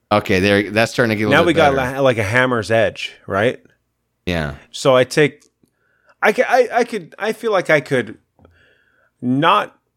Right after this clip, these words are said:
Speaker 2: with any agility, but with a, a good amount of speed,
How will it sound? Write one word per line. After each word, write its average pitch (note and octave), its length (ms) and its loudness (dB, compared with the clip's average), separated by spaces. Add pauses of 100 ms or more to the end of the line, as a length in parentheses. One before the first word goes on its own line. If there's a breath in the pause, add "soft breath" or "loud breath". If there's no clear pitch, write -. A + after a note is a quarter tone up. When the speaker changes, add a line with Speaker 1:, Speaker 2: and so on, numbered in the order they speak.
(1900)
Speaker 2:
with D#3 360 0
any D#3 220 4
agility, B2 500 2
but G#2 240 -2
with B2 280 0
a, G#2+ 200 0
a A2+ 80 -2
good C3 280 2
amount B2+ 360 4
of G#2 80 -6
speed, A#2+ 680 2